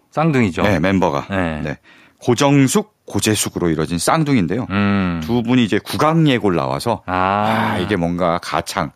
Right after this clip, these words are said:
Speaker 1: 기본이
Speaker 2: 소리가
Speaker 1: 돼 있죠.
Speaker 2: 됩니다.
Speaker 1: 그럼요.
Speaker 2: 네. 소리가 되고 또 눈이 동그래갖고 토끼처럼 귀엽게 생겨갖고
Speaker 1: 음.
Speaker 2: 바니걸스 정말 큰 사랑을 받았습니다.
Speaker 1: 예, 예.
Speaker 2: 데뷔곡이요. 한국 락의 대부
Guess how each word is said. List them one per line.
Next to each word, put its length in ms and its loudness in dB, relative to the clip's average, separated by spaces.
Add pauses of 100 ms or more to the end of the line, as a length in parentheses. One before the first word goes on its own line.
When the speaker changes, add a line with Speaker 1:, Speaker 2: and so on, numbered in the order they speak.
(100)
Speaker 1:
기본이 300 2
Speaker 2:
소리가 260 4
Speaker 1:
돼 80 0
있죠. 80 2
Speaker 2:
됩니다. 260 -4
Speaker 1:
그럼요. 320 0
Speaker 2:
네. 60 -4 (140)
소리가 280 0
되고 140 2
또 180 0 (220)
눈이 240 4
동그래갖고 540 4
토끼처럼 400 0
귀엽게 320 2
생겨갖고 500 2
Speaker 1:
음. 460 0
Speaker 2:
바니걸스 720 0 (260)
정말 320 0
큰 220 -4
사랑을 280 -2
받았습니다. 600 -4
Speaker 1:
예, 40 0
예. 340 -2 (240)
Speaker 2:
데뷔곡이요. 800 2 (540)
한국 440 -2 (160)
락의 320 2
대부 280 -4